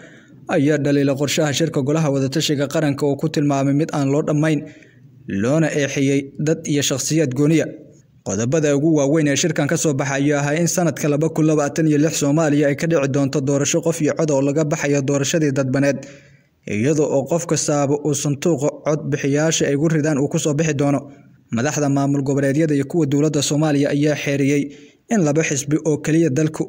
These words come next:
uu yeelanayo, laga guurayo ra'iisul wasaarihii madaxweyne, balse madaxweyne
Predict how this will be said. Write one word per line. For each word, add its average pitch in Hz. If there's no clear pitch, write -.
uu 156
yeelanayo, 143
laga 123
guurayo 143
ra'iisul 143
wasaarihii 147
madaxweyne, 139
balse 143
madaxweyne 143